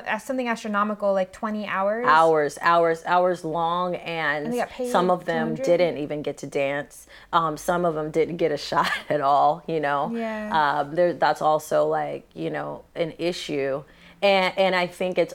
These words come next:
Speaker 2: also, there's a few things <laughs> that are wrong with
Speaker 1: Mm-hmm.
Speaker 2: that, <laughs> that entire gig.
Speaker 1: That was, like,
Speaker 2: And
Speaker 1: eight
Speaker 2: other
Speaker 1: years
Speaker 2: gigs,
Speaker 1: ago.
Speaker 2: and other gigs like it, it, and you would think that that was, like,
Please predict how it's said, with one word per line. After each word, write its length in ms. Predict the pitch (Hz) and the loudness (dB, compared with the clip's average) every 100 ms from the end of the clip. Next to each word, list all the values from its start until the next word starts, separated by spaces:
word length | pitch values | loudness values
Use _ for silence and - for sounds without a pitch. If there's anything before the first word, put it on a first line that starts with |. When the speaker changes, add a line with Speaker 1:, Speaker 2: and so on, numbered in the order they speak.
| - | 0
Speaker 2:
also, 840 | 170 214 - 175 160 151 147 139 - _ _ _ - | 2 2 0 0 2 4 2 -2 -8 _ _ _ -4
there's 240 | 170 185 | 2 2
a 60 | 180 | 2
few 260 | 180 220 208 | 0 0 0
things 600 | - 147 151 160 - - | 2 0 0 -8 -10 -12
<laughs> 80 | - | -14
that 160 | 135 - | -12 -6
are 120 | - - | -6 -2
wrong 300 | 143 147 151 | -2 -2 -2
with 180 | 147 208 | -4 0
Speaker 1:
Mm-hmm. 440 | - - - - | 0 0 -4 -4
Speaker 2:
that, 120 | 170 | -4
<laughs> 100 | - | 0
that 240 | - 165 - | 0 0 -2
entire 520 | 202 - 185 - - - - - | -6 -4 -6 -6 -12 -12 -20 -10
gig. 140 | - - _ - _ _ _ - | -10 -10 _ -16 _ _ _ -4
Speaker 1:
That 120 | - 302 | 0 2
was, 80 | 349 | 6
like, 20 | |
Speaker 2:
And 200 | 294 285 | 6 8
Speaker 1:
eight 40 | |
Speaker 2:
other 180 | 285 302 | 8 8
Speaker 1:
years 140 | 294 302 | 8 8
Speaker 2:
gigs, 160 | 294 | 8
Speaker 1:
ago. 360 | 254 247 226 220 | 8 8 8 8
Speaker 2:
and 120 | 277 | 8
other 220 | 285 285 277 | 8 6 4
gigs 400 | 240 247 208 156 | 6 4 2 4
like 320 | 185 240 254 | 6 6 6
it, 180 | 185 - | 2 4
it, 160 | 226 208 | 4 4
and 160 | 196 202 | 4 4
you 100 | 208 | 4
would 240 | 208 190 | 2 2
think 280 | 226 233 247 | 2 2 2
that 180 | 180 170 | 2 4
that 160 | 175 156 | 2 4
was, 280 | 165 156 - - | 0 -4 -16 -6
like, 420 | 170 165 143 - | 2 4 2 -2